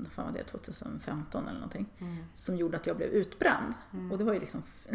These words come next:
Speaker 1: inom feministiska kretsar. Där det var väldigt systematiskt under en väldigt lång tid. Och det fortsätter ju fortfarande, även om det har minskat. Där jag, liksom, trakasserades och hånades och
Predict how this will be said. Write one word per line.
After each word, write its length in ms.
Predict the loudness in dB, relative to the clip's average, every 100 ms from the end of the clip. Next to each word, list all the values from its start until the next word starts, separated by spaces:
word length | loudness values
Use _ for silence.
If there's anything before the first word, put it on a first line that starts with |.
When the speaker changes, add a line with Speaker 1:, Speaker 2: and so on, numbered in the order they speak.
| 8
Speaker 1:
inom 280 | 8 6 0
feministiska 640 | 0 0 -2 -4 -6 -6
kretsar. 340 | -6 -8 -10 -12 -18 -18 -16 -18 -18 -20 -18 0
Där 140 | 2
det 60 | 4
var 80 | 2
väldigt 220 | 0 0
systematiskt 680 | -2 6 8 8 6 2 -2
under 180 | -2 -2
en 120 | 0 2
väldigt 320 | 4 2 0
lång 100 | 2
tid. 200 | 4 4
Och 60 |
det 80 | 2
fortsätter 360 | -2 0 0 0
ju 60 | 0
fortfarande, 380 | -2 -2 0
även 200 | 0 0
om 100 | -2
det 80 | -2
har 60 | 0
minskat. 600 | 0 -2 0 0 -2 -6 -14 -16 -16 -16 -14
Där 500 | -10 -4 -2 0 0 2
jag, 240 | 2 2
liksom, 240 | 0 -2 -4
trakasserades 1040 | -4 -2 2 4 4 2 0 0 -2 -2
och 320 | -2 0 -2
hånades 720 | 2 4 4 2 0 -2 -4
och 360 | -4 -4 -4